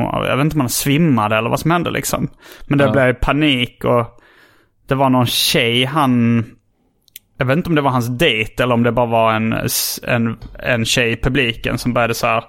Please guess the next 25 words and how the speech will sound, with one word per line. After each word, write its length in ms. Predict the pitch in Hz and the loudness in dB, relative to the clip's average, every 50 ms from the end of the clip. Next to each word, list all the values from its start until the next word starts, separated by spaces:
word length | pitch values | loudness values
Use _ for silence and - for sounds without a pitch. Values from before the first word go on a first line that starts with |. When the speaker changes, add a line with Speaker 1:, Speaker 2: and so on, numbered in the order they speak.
| - - - - - - - - - | -12 -20 -20 -20 -20 -20 -20 -6 -2
Speaker 1:
"Men 100 | 196 196 | 0 2
han 140 | 214 262 254 | 4 4 6
är 40 | 262 | 6
ju 100 | 254 254 | 6 6
utslagen", 920 | 277 302 285 262 - - - - 285 233 190 170 160 156 139 135 127 135 | 4 4 2 0 -2 -2 0 2 4 4 4 4 4 2 2 0 0 0
och 60 | 127 | 0
började, 180 | 123 135 127 127 | 0 0 0 0
liksom, 260 | 127 - - 127 120 | -2 -2 -2 -2 -2
skälla 480 | - - 147 135 139 139 123 117 117 - | 0 0 0 2 2 2 0 0 0 0
på 420 | - 156 131 123 117 113 113 113 | 0 2 2 4 4 4 4 2
de 140 | 113 120 127 | 2 2 2
andra 280 | 117 113 113 113 113 | 2 2 2 2 2
i 20 | 113 | 0
lokalen 400 | 117 113 - 139 127 120 113 113 | 0 0 0 0 0 0 0 0
att 100 | 113 - | -2 -2
de 120 | - 120 | 0 -2
inte 160 | 117 120 - | 0 0 0
gjorde 380 | 117 117 120 120 120 123 117 113 | 0 0 2 0 0 0 0 2
mer 360 | 120 135 123 117 107 107 113 | 2 2 2 2 2 0 -2
för 240 | 113 - - 117 117 | -4 -2 -2 -2 0
att 60 | 113 | 0
rädda 280 | 127 123 120 120 - 113 | 0 -2 -2 -2 -2 -2
honom 400 | 127 135 127 120 120 - - - | 0 0 -2 -4 -6 -6 -6 -6
eller 160 | - - - | -6 -4 -4
så. 300 | - - - - - | -4 -4 -4 -4 -4